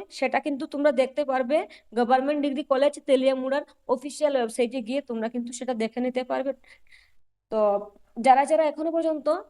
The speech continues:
তোমরা ভর্তি হতে পারোনি কলেজে, তোমাদের জন্য কিন্তু এটা একটা সুযোগ রয়েছে, তোমরা অবশ্যই কিন্তু এই সুযোগটি কাজে লাগাবে।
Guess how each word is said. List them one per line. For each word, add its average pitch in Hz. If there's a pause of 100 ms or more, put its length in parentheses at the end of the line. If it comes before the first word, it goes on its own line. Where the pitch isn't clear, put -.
(380)
তোমরা 262 (180)
ভর্তি 254
হতে 311
পারোনি 285
কলেজে, 262 (460)
তোমাদের 269
জন্য 269 (120)
কিন্তু 262 (140)
এটা 269 (440)
একটা 247
সুযোগ 240
রয়েছে, 277 (340)
তোমরা 262
অবশ্যই 277
কিন্তু 285
এই 277
সুযোগটি 226 (320)
কাজে 294
লাগাবে। 180